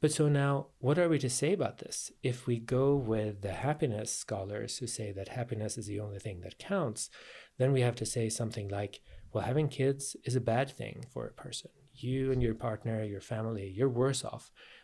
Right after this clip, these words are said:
when you have kids." And that doesn't sit quite right. That doesn't feel like a conclusion you want to draw.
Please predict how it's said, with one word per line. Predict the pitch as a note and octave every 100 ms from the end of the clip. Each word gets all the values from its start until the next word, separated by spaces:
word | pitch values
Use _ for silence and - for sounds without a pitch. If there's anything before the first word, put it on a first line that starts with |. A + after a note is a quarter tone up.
| -
when | G#2+
you | G#2
have | F#2+ G2+
kids." | - D3 -
And | C3
that | F3+ G#3
doesn't | D#3 D3 D3 B2
sit | - A#2+ A2+ -
quite | - - G#2+ -
right. | A2+ A#2+ - -
That | C#3+
doesn't | D3+ D3+ C3
feel | B2 - B2+ B2+
like | A#2 G2+ - - - - - - -
a | A#2
conclusion | - A2 A#2+ A#2 A2+ G2+ G2+
you | G2+ G2+
want | G#2 G2
to | F2+
draw. | F2 A2+ F2+ A#1+